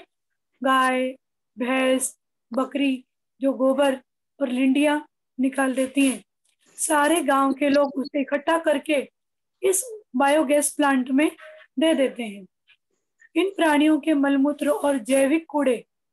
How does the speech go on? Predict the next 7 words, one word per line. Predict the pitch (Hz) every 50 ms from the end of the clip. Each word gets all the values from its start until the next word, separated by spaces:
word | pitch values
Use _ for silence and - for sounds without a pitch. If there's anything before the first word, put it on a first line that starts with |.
| _ _ _ -
जैविक | 277 277 269 302 330 330 -
कूड़े | - 320 320 311 311
का | 311 311
मतलब | 294 302 285 269 302 302 285
है | 311 339 330 - -
खरपत, | - 302 311 302 311 - - 302 294 294 - - _ _ _ _ _ _ _ _ _ _ _ _ - -
खरपात, | - 311 302 311 311 - 311 294 294 302 302